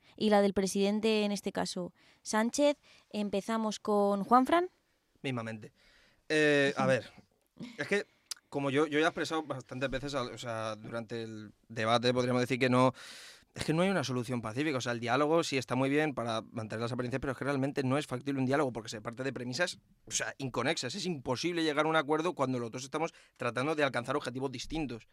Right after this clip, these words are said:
Speaker 2: O sea,
Speaker 1: Ujú.
Speaker 2: el objetivo es la paz, pero la paz se consigue de una manera. O se secesiona una parte o se mantiene la otra. Ah,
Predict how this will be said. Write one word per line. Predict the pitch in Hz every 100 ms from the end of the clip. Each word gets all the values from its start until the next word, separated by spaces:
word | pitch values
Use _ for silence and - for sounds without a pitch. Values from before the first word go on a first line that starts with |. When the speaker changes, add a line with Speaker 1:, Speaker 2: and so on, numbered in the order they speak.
| _ _ -
Speaker 2:
O |
sea, | 202 120
Speaker 1:
Ujú. | 120
Speaker 2:
el | 120
objetivo | - 120 156
es | 165
la | 127
paz, | 151 131
pero | 123
la | 117
paz | 117 135
se | 151
consigue | 139 160
de | 156
una | 135
manera. | 127 117 110 107 - - - _
O | - 135
se | 127
secesiona | 131 123 117 151
una | 151 156
parte | 170 151 190 202 _ _
o | 127
se | 120
mantiene | 113 110 123
la | 113 104
otra. | 101 101 - - - -
Ah, | 127